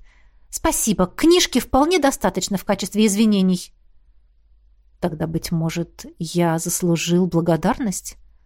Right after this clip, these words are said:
проворковал Изергаст, поправляя на ней плащ. "За что это?" возмутилась Миранда, прижимая к груди книжку. "Я спас мартышку",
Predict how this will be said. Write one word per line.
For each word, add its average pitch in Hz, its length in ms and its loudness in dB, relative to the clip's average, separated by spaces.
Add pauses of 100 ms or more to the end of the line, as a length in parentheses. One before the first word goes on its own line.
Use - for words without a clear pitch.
(320)
проворковал 180 680 0
Изергаст, 175 560 -2
поправляя 165 540 -2
на 175 100 -2
ней 233 160 0
плащ. - 460 -2 (680)
"За 370 220 4
что 349 300 4
это?" 214 420 2 (680)
возмутилась 220 720 2
Миранда, 214 500 2
прижимая 214 600 2
к 202 80 -8
груди 247 300 0
книжку. 196 680 -4 (600)
"Я 170 220 -2
спас - 540 -2
мартышку", 175 880 -4